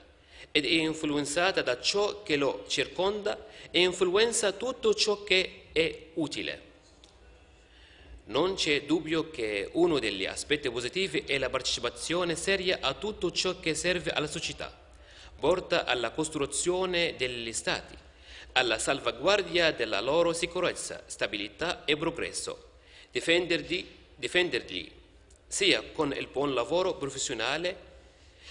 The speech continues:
la padronanza della professione e la solidarietà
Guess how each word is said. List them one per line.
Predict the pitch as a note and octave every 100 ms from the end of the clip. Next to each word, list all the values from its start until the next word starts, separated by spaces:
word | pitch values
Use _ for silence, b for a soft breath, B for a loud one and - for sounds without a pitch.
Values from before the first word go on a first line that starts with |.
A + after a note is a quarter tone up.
| B B
la | D3 D#3+
padronanza | C3+ B2+ B2 C3 F3+ F3+ F3+ B2+
della | B2+ A2+ G2+
professione | A2+ A2+ A2+ - C3+ E3+ F3+ - - - B B B -
e | F3
la | F3+ E3+ C3+ -
solidarietà | - D3 C3 A#2+ A#2 A#2+ E3 C#3+